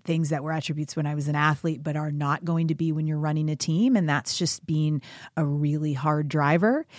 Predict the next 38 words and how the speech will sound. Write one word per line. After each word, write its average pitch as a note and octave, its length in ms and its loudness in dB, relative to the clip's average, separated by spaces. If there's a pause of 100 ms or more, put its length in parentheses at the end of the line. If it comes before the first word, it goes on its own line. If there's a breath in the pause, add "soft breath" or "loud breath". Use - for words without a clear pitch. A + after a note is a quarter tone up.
(240 loud breath)
not E3+ 280 4
just D#3+ 500 0
managing D#3+ 440 2
myself D3+ 480 -2
anymore. F3+ 380 2
I'm, D3+ 340 0
uh, D#3 140 -2
managing D3+ 480 -2
a D#3 40 -2
team. E3 320 0
And D3+ 200 -2 (340 loud breath)
in E3+ 160 0
the E3 60 2
beginning, F3 500 2
especially F3 400 0
when E3 160 0
we E3 80 -2
got, D#3+ 260 0 (120)
you F#3 100 -2
know, E3+ 100 -2
funding F#3 520 2
pretty E3 280 0
early E3 300 0
on, E3 320 0 (320 loud breath)
um, F3 240 0
I F3 60 0
felt - 180 2
this - 160 2
incredible E3 800 0
weight C#3 320 -2
on F#3 100 0
my G3+ 120 0
shoulders. A#3 580 0
Like F3 120 2
I D#3+ 120 4
needed D#3 240 2
to E3 160 -2
deliver D3+ 640 0